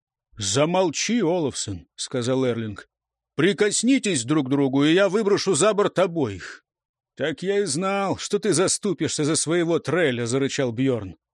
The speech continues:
Эрлинг смотрел на него холодно. Потом он спросил:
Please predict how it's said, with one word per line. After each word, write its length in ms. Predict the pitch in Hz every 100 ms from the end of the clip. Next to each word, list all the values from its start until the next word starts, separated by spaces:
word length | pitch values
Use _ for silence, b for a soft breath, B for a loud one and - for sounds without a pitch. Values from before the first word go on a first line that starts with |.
| _ _ _ _ _ -
Эрлинг 580 | 127 135 131 131 127 -
смотрел 760 | - - 131 131 120 147 165
на 100 | 165
него 320 | 165 160 165
холодно. 640 | 139 - 165 160 151 165 - _ _ _ _ _ _ _ _ _ -
Потом 320 | 107 127 143
он 80 | 135
спросил: 680 | - 143 143 - 120 107